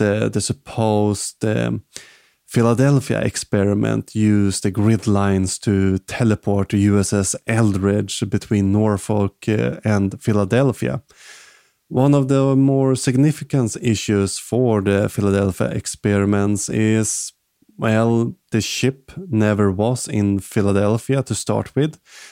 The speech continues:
According to Naval History and Heritage Command, now, U S S Eldridge was located or stationed in New York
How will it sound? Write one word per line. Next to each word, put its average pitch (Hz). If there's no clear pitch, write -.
According 170
to 135
Naval 113
History 104
and 104
Heritage 131
Command, 120
now, 107
U 120
S 120
S 127
Eldridge 120
was 110
located 104
or 107
stationed 101
in 101
New 95
York 104